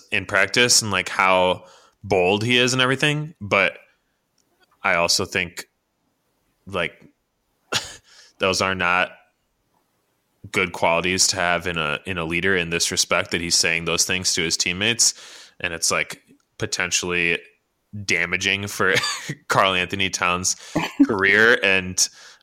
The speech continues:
Speaker 1: ability to stay mentally tough, you know? Hopefully the, everyone's talking about this as the impact for the Sixers.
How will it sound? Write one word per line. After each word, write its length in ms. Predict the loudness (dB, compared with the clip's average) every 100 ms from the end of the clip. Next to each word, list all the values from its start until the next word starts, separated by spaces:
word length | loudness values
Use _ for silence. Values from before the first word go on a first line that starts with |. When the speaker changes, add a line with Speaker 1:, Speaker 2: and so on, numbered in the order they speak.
| -6
Speaker 1:
ability 520 | 0 2 2 2 0
to 240 | 0 2
stay 380 | 2 2 2 2
mentally 400 | 0 -2 0 -2
tough, 480 | 0 0 0 -2 -14 -8
you 80 | -2
know? 220 | -2 -2 -10 -20 -18 -18 -20 _ 0
Hopefully 880 | 4 4 6 6 8 6 4 -4 -20 0
the, 440 | 4 6 6 2 -2 _ -20 -20 _
everyone's 320 | 0 2 2 2
talking 220 | 0 2
about 180 | 0 0
this 200 | 0 -2
as 120 | -2
the 100 | -2
impact 360 | -2 -2 -2
for 100 | -4
the 80 | -4
Sixers. 720 | -2 0 -2 -4 -4 -2 -2